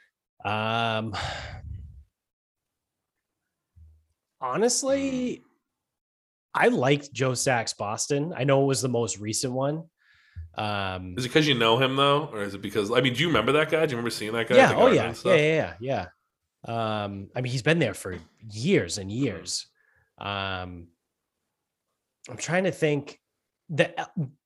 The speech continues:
Speaker 1: to be honest, the Elvis guy, um,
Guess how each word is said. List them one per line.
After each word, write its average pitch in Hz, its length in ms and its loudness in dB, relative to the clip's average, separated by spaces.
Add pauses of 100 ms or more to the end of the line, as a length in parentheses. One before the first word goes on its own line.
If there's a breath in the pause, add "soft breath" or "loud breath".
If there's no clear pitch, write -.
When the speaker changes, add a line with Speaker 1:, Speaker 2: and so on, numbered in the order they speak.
(260)
Speaker 1:
to 160 80 2
be 165 140 6
honest, 151 360 6
the 143 60 2
Elvis 143 560 2
guy, 151 560 0 (220)
um, 107 680 -6